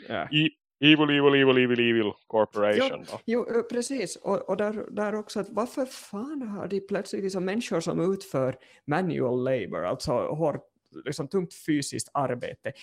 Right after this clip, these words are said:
Speaker 1: i det här spelet?
Speaker 2: Det var det jag tänkte,
Speaker 1: I den där
Speaker 2: ja,
Speaker 1: spelen.
Speaker 2: det var det jag tänkte säga, eh, för en liten stund sedan. För
Speaker 1: Ja.
Speaker 2: det var det som blev som så dumt att liksom att just att,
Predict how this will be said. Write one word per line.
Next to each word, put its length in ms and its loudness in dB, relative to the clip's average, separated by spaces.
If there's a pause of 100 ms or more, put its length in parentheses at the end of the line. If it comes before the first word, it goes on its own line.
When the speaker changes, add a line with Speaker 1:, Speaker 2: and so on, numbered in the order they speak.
(120)
Speaker 1:
i 200 -2
det 100 -4
här 160 -6
spelet? 1000 -6
Speaker 2:
Det 80 -6
var 120 2
det 100 2
jag 160 2
tänkte, 320 -2
Speaker 1:
I 40 -8
den 120 -6
där 80 -12 (100)
Speaker 2:
ja, 120 4
Speaker 1:
spelen. 160 -4
Speaker 2:
det 80 -6
var 100 0
det 100 6
jag 140 4
tänkte 240 -6
säga, 500 0 (160)
eh, 460 2
för 240 -2 (140)
en 60 -6
liten 320 -10
stund 360 -8
sedan. 280 -16 (280)
För 100 2
Speaker 1:
Ja. 60 -4
Speaker 2:
det 60 -4
var 100 -2
det 120 -4
som 180 -6
blev 160 2
som 200 -6
så 140 -6
dumt 320 -2
att 120 -12
liksom 300 -8
att 160 -4
just 240 -8
att, 120 -4